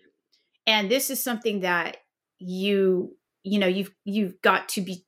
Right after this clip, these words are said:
you've got to, like, learn how to, how to listen to this type of data because, you know, people want, there's a lot of people that focus on written documents,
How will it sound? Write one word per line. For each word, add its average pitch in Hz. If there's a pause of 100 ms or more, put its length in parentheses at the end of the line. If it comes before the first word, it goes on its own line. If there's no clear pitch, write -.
(120)
you've 214
got 233
to, 196
like, 185 (800)
learn 226
how 220
to, 165 (160)
how 185
to 165
listen 220
to 196
this 175
type 165
of 165
data 180 (240)
because, 214
you 208
know, 196
people 220
want, 190 (640)
there's 226
a 226
lot 262
of 277
people 277
that 214
focus 220
on 185
written 196
documents, -